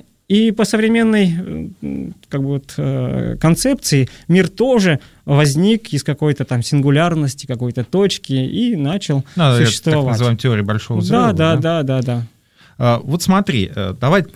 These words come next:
Speaker 2: тогда переведё-, перейдём к богословско-научному диспуту. А, знаешь, в последнее время, о, м, во-, в-, скажем, вопрос науки и веры, да, противоречит ли наука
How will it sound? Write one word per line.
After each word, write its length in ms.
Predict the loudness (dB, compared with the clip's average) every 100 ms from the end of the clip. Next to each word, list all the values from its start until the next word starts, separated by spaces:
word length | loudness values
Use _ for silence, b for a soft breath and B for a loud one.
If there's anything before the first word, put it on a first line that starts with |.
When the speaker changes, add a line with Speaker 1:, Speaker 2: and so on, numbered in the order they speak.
| _ _ _ -18 -6
Speaker 2:
тогда 260 | -2 0 -2
переведё-, 580 | -2 0 2 2 2 0
перейдём 520 | -2 0 2 2 2
к 200 | -2 -6 -4
богословско-научному 1300 | -4 -4 -2 0 0 -2 -4 -4 0 2 2 0 0 0
диспуту. 500 | -2 -6 -10 -12 -16 B B B -6
А, 540 | -2 -2 -2 -8 -14 -16 -18 -20 -20 -20 _ -20 -6
знаешь, 240 | 0 0
в 40 | 2
последнее 460 | -2 -2 0 2 0
время, 360 | 0 0 2
о, 800 | 0 -2 -2 0 0 -2 -2 -4
м, 480 | -4 -6 -8 -10 -10
во-, 260 | -4 0 0
в-, 580 | 0 -4 -8 -10 -14 -14
скажем, 540 | -10 -8 -4 -4 -4 -10 _
вопрос 760 | -4 2 2 2 0 0 -4 -12 -6
науки 580 | 0 2 2 2 -2 -8
и 260 | -10 -8
веры, 360 | -2 0 0 -2 -2
да, 220 | -2 -2 -4
противоречит 640 | -2 0 2 0 -4 -8
ли 80 | -6
наука 640 | -4 0 -2 -4 -6 -8